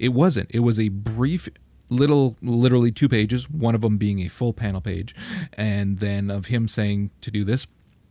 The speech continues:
and then that's it. The rest of the issue, the bulk of the issue, is all of these things that are happening with Moon Knight, and then the last few are him infiltrating back in. So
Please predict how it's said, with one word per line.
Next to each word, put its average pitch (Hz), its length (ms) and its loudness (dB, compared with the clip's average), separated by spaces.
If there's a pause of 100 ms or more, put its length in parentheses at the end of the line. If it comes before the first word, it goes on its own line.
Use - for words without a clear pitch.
(300)
and 120 100 2
then 117 120 4
that's 95 220 -4
it. - 200 -4 (280)
The 127 180 4
rest 139 380 0
of 98 80 -4
the 101 160 0
issue, 160 300 -2 (140)
the 107 120 -4
bulk 110 420 -2
of 101 120 -4
the 101 180 0
issue, - 320 -4 (100)
is 113 160 -2
all 104 160 -2
of 95 80 -4
these 92 380 -6
things 98 320 -4
that 104 100 -4
are 87 120 -4
happening 92 520 -6
with 90 240 -6
Moon 120 260 2
Knight, 87 260 -4 (300)
and 123 200 2
then 110 160 2
the 101 80 0
last 101 440 -2
few 120 240 0
are 95 120 -2
him 98 220 -4
infiltrating 95 760 -6
back 82 340 -10
in. 95 220 -4 (340)
So 123 460 2